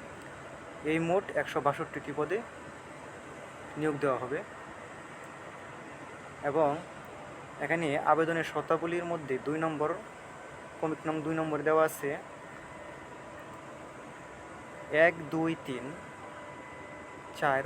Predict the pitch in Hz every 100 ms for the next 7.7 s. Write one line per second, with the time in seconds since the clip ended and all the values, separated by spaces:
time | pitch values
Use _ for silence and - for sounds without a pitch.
0 | - 147 139 127 - 135 131 143 - -
1 | - 143 131 - - - 151 139 139 127
2 | - - - - - 131 131 135 175 -
3 | 139 131 - 143 127 143 160 - - -
4 | - 160 147 156 156 143 143 - 131 156
5 | 147 131 - 151 151 - 170 202 - -
6 | - - - 143 147 - 160 151 143 139
7 | 151 160 160 - 127 139 139